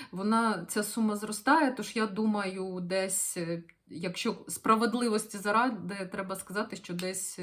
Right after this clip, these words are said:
дві тисячі, трохи більше двох тисяч, ось так, ось це справжній середній бюджет, який в нас виходить. Е,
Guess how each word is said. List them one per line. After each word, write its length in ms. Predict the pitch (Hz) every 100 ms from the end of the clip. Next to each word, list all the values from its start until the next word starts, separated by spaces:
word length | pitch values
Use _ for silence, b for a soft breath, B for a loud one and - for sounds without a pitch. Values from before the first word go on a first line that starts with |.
| 175
дві 220 | 175 202
тисячі, 520 | 214 208 214 214 -
трохи 280 | 175 180 185
більше 400 | 170 185 180 -
двох 240 | 170 175 -
тисяч, 400 | 190 208 175 180
ось 100 | 180
так, 320 | 196 185 - B B B B
ось 200 | 185 190
це 300 | - 247 208
справжній 520 | - 190 202 208 214
середній 520 | 190 202 190 185 180 165
бюджет, 480 | 175 196 269 302
який 280 | 240 226 240
в 60 | 220
нас 280 | 208 208 190
виходить. 560 | 208 202 190 180 175 B B B B B B B B -
Е, 480 | 190 208 208 208 208